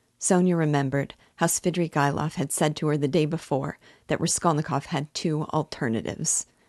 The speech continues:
Siberia or, Besides, she knew his vanity, his pride, and his lack of faith. "Is it possible that he has nothing but cowardice and fear of death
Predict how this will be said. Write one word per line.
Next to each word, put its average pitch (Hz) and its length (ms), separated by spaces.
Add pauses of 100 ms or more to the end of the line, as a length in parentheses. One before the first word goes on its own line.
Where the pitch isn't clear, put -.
(240)
Siberia 151 880 (160)
or, 151 460 (1300)
Besides, 135 760 (140)
she - 200
knew 165 300
his 156 300
vanity, 147 640 (220)
his - 180
pride, 147 640 (480)
and 165 140
his 156 240
lack 139 320
of - 80
faith. - 640 (1600)
"Is - 160
it - 180
possible 147 560
that 156 180
he 170 100
has 160 180
nothing 165 420
but - 220
cowardice 160 640 (260)
and 175 120
fear 175 400
of 160 320
death 151 420